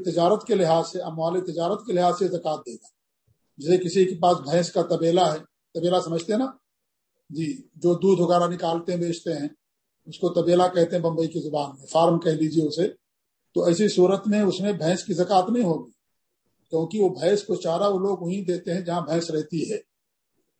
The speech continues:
اور وہ افزائش نسل کے لیے نہیں ہے بلکہ وہ دودھ کی تجارت کے لیے،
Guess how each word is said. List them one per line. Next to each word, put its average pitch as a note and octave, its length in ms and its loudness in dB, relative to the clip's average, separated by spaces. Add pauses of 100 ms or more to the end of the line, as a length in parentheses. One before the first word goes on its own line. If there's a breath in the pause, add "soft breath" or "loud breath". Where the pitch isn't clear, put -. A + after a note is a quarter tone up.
اور F3+ 340 4 (220)
وہ F3 140 2
افزائش E3 460 0
نسل F3+ 300 2
کے F3+ 160 0
لیے F3 160 4
نہیں F#3 240 0
ہے D3+ 60 -2
بلکہ D3+ 320 -4
وہ E3 80 2
دودھ F3+ 320 4
کی G3+ 120 -8
تجارت D#3+ 420 2
کے C#3 120 -18
لیے، C3 220 -20